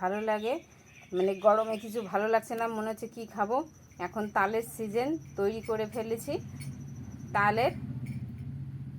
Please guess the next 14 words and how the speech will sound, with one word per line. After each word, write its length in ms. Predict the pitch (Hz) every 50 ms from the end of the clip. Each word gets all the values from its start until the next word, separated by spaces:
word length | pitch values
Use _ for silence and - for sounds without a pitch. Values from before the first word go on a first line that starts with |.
| - - - - - - - - - - - - -
শরবত। 500 | 220 226 208 214 214 196 175 160 147 - - - - - - - - - - - - -
তা 80 | 160 170
আজকে 200 | 175 - - - 208 202
আমি 100 | 214 220 208 202
আপনাদের 380 | 196 202 202 196 196 214 220 226 220 233
কাছে 220 | 254 247 - 277 285 302 294 - - - 190
নতুন 220 | 190 185 - 208 208 202 196
একটা 140 | 190 208 202 190
রেসিপি 360 | 185 185 190 214 202 196 233 269 262 -
শেয়ার 200 | 208 175 180 180 175 -
করব, 200 | 190 190 190 196 220 247 247 214
তালের 280 | 180 170 170 185 190 - - -
শরবত। 440 | 185 175 165 156 160 151 147 165 - - - - - - - - - - - -
তা 60 | -